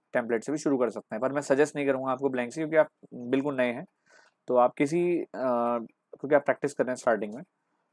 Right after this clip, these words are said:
तो आप कोई पहले से बने बनाए कोई लोगो को चूज़ करें।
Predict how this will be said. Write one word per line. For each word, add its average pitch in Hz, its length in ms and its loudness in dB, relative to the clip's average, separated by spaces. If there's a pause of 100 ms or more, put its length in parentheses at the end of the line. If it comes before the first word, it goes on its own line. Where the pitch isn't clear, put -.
(120)
तो 123 100 -2
आप 117 180 2 (120)
कोई 127 240 2 (600)
पहले 123 200 2
से 135 120 0
बने 123 180 -2
बनाए 113 240 -2
कोई 117 200 0 (720)
लोगो 117 300 -2
को 131 320 -8 (400)
चूज़ 143 220 2
करें। 95 200 -6